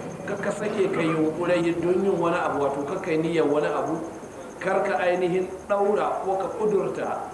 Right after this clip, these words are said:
aikatar da wani abu sai abin da ya dace da ainihin abin da Allah maɗaukakin sarki ya faɗi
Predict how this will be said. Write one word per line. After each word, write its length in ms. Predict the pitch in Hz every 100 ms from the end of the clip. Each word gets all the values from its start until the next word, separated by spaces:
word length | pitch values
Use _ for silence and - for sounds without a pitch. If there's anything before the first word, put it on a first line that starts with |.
| - -
aikatar 520 | 165 190 196 196 202 175
da 60 | 170
wani 140 | 170
abu 240 | 170 160 160
sai 240 | - 185 190
abin 300 | 160 180 170
da 240 | 151 151 147
ya 80 | 156
dace 320 | 160 180 - 147
da 100 | 143
ainihin 320 | 151 156 165 160
abin 260 | 143 151
da 60 | 139 -
Allah 240 | 151 156
maɗaukakin 560 | 147 147 143 120 151 147
sarki 320 | 147 147 151
ya 60 | 156
faɗi 280 | 151 -